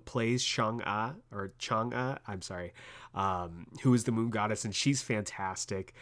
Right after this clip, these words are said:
Uh, you have John Cho in there, you have Sandra Oh, Margaret Cho, um, Ken Jeong plays, uh, Gobi, who is this, like, little, um,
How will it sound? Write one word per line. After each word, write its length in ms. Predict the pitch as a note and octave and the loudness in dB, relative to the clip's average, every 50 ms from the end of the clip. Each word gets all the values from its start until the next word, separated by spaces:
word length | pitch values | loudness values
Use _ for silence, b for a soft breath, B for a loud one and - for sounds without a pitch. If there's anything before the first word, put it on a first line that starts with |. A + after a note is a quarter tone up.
| B B B B B | B B B B B
Uh, 140 | G2+ G2 G2 | 2 2 4
you 220 | G2+ G2+ G2 G2+ | 4 4 4 4
have 180 | G2+ G#2 G2+ F#2+ | 2 2 2 0
John 320 | - A#2 G#2+ A#2 A#2 A2 | 2 2 2 2 2 0
Cho 640 | G#2 - - - A2+ G#2+ A2 A2 A2+ A2+ A2+ A2 A2 | 0 -2 0 0 2 4 4 6 6 6 6 4 2
in 180 | A2 G#2 G#2 | 2 0 -2
there, 380 | G2+ G2+ G2+ G2+ G2+ G#2 G2+ G2+ | -4 -4 -2 -2 -2 -2 0 0
you 100 | G2+ G2 | -2 -2
have 240 | F#2+ F#2 F#2+ G#2 - | -4 -4 -6 -8 -10
Sandra 720 | - - - - - - A#2 G#2+ A2 A2 G#2 A2 G#2+ - - | -8 -6 -6 -6 -4 -2 0 0 0 2 2 0 0 0 0
Oh, 360 | G2+ G2+ G#2 G2+ G#2 G#2+ G2+ | 0 0 2 2 2 0 0
Margaret 420 | F#2 F#2 G2+ G#2+ G2 A2 G#2+ - | 0 0 0 0 0 -2 -4 -4
Cho, 720 | - - - - G#2+ G#2+ G#2+ G#2 G#2 G#2+ G#2+ G#2 G2 - B B B B B B B | -6 -6 -4 -2 0 2 4 4 6 6 6 4 2 -2 B B B B B B B
um, 540 | G2+ G2+ G2 F#2 F2+ F2 E2+ E2 D#2+ D#2+ B1 - - - _ _ _ _ _ _ - - - - _ _ _ _ _ - | 2 2 2 2 0 -2 -4 -8 -10 -12 -14 -16 -20 -20 _ _ _ _ _ _ -20 -20 -20 -20 _ _ _ _ _ -8
Ken 240 | - - - E3+ F3 | 0 4 4 6 6
Jeong 580 | D3 A2 C3 B2+ C3 C3+ C#3 C#3+ D3 D3 D#3+ - | 8 8 8 8 8 8 8 6 4 2 0 -2
plays, 560 | - - - C3+ C3 B2+ B2 A#2 A#2 G#2 - - | -2 2 4 6 8 8 8 8 6 4 2 0
uh, 220 | G#2+ G2+ G2 F#2+ G#2 | 0 0 0 0 4
Gobi, 440 | F#2 B2+ C#3 C3+ E3 F3 F#3 G3+ - - B B B B B | 8 8 8 8 8 4 2 -2 -8 -16 B B B B B
who 180 | B - C3 C3 | B 6 8 8
is 140 | B2 G#2+ A2 | 8 6 6
this, 360 | B2+ A#2+ A2 - - - - | 4 4 4 4 2 2 2
like, 220 | A#2 G#2+ G#2+ - | 2 2 2 0
little, 480 | A#2 A#2+ A#2 A#2+ A#2+ A#2 A2+ A2+ A2+ - | -2 -2 0 2 2 4 4 2 2 0
um, 560 | - G2+ G2 F#2+ F2+ F2 E2+ D#2 D2+ E2 E2 | 0 -2 -2 -2 -4 -6 -8 -10 -12 -14 -16